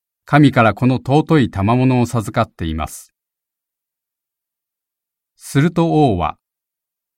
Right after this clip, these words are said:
「聖権者は預言者よりも偉大である」と言った。そこでアンモンは言っ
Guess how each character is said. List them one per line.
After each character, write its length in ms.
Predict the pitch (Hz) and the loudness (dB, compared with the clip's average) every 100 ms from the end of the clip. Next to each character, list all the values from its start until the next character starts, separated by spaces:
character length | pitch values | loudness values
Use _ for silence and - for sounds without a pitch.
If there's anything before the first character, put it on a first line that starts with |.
| _ _ _ _ _ _ | _ _ _ _ _ _
「聖 320 | _ - 135 143 | _ -2 0 2
権 280 | 147 135 | 4 4
者 160 | 117 92 | 2 -2
は 180 | 87 90 104 | -4 -4 -2
預 140 | 107 | 0
言 240 | 123 180 | 4 4
者 160 | 151 123 | 4 2
よ 100 | 110 | 2
り 100 | 104 | 2
も 140 | 95 | 0
偉 120 | 90 85 | -2 0
大 200 | 104 107 | 0 2
で 100 | 104 | 2
あ 120 | 90 | 0
る」 140 | - _ _ _ _ _ _ _ _ _ _ _ _ _ | -4 _ _ _ _ _ _ _ _ _ _ _ _ _
と 120 | 160 | 0
言 100 | 123 | 0
っ 20 | - - | -2 -10
た。 180 | 82 - _ _ _ _ _ _ _ _ _ _ _ _ _ _ _ _ _ _ _ _ _ _ _ | -10 -10 _ _ _ _ _ _ _ _ _ _ _ _ _ _ _ _ _ _ _ _ _ _ _
そ 200 | - 131 | -8 -6
こ 140 | 135 151 | 0 2
で 200 | 147 - | 2 0
ア 140 | 139 | 0
ン 120 | 151 117 | 2 2
モ 100 | 98 | 0
ン 120 | 87 | -4
は 120 | 85 | -8
言 100 | |
っ 20 | 82 | -12